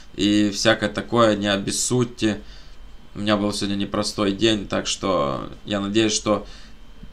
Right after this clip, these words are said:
и то, то, что я вам рассказал, поможет. И я обещаю, что на недельке я вытащу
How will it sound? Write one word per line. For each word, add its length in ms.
и 80
то, 220
то, 120
что 160
я 80
вам 120
рассказал, 680
поможет. 680
И 100
я 160
обещаю, 480
что 160
на 100
недельке 680
я 160
вытащу 560